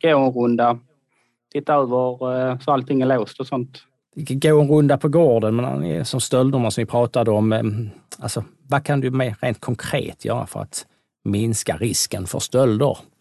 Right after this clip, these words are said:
Speaker 2: Eh, förutom att gå rundan på gården och se till så att man har låst och stängt överallt.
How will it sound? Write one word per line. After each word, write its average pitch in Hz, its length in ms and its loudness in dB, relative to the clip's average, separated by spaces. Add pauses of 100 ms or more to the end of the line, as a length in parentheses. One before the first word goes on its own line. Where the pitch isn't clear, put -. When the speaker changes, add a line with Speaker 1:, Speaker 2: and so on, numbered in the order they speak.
(400)
Speaker 2:
Eh, 104 300 0
förutom 110 400 0
att 107 80 0
gå 110 280 4
rundan 104 240 0
på 113 80 -4
gården 101 460 2
och 104 240 0
se 117 120 0
till 113 200 2
så 104 120 -2
att 101 120 -2
man 104 120 2
har 104 80 2
låst 107 320 0
och 110 60 -2
stängt 104 320 2
överallt. - 580 -8